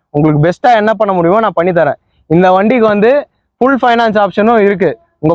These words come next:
ப்ரொஃபைல் நல்லா இருந்ததுன்னா, சென்னை கஸ்டமரா இருந்தீங்கன்னா, இந்த வண்டிக்கு ஃபுல் ஃபைனான்ஸ் போட்டு கொடுத்துடலாம். நேர்ல வாங்க, என்ன பெஸ்டா பண்ண முடியுமோ நான் பண்ணி தரேன். இந்த வண்டி வந்து பாத்தீங்கன்னா, உங்களுக்கு பெயிண்ட், உங்களுக்கு பாடி,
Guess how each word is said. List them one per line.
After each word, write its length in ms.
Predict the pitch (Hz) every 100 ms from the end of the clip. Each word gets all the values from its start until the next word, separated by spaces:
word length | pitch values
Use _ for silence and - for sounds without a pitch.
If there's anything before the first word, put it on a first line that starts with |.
| 160
ப்ரொஃபைல் 320 | 190 247 240
நல்லா 320 | 214 214 226
இருந்ததுன்னா, 420 | 208 190 190 226 247
சென்னை 300 | 208 214 226
கஸ்டமரா 400 | 214 - 208 208
இருந்தீங்கன்னா, 340 | 202 185 190 240
இந்த 160 | 208
வண்டிக்கு 280 | 190 208 214
ஃபுல் 180 | 233 220
ஃபைனான்ஸ் 320 | 214 214 214
போட்டு 200 | 190 175
கொடுத்துடலாம். 400 | 156 147 139 120 _ _ _ 165
நேர்ல 260 | 208 220
வாங்க, 400 | 208 202 226 247
என்ன 220 | 190 214
பெஸ்டா 300 | 208 190 - 202
பண்ண 140 | 185
முடியுமோ 120 | 180
நான் 100 | 240
பண்ணி 180 | 175 160
தரேன். 160 | 143 117
இந்த 240 | 160 175
வண்டி 240 | 170 196 240
வந்து 260 | 226 220
பாத்தீங்கன்னா, 480 | 220 214 208 214 247
உங்களுக்கு 460 | 240 214 196 185 160
பெயிண்ட், 680 | 190 214 233 202 196 190 190 - _ - _
உங்களுக்கு 340 | 143 151 147
பாடி, 640 | 143 170 214 202 196 196